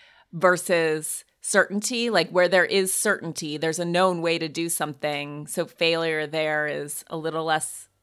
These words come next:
acceptable. What do you think it is that's distinguishing?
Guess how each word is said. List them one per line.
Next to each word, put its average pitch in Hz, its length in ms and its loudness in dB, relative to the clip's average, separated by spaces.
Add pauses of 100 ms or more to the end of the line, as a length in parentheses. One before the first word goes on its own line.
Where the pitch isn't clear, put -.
(140)
acceptable. 247 680 -2
What 233 120 6
do 277 60 0
you 285 60 -4
think 254 200 -4
it 214 100 -2
is 190 240 2
that's - 440 -2 (320)
distinguishing? 170 720 -4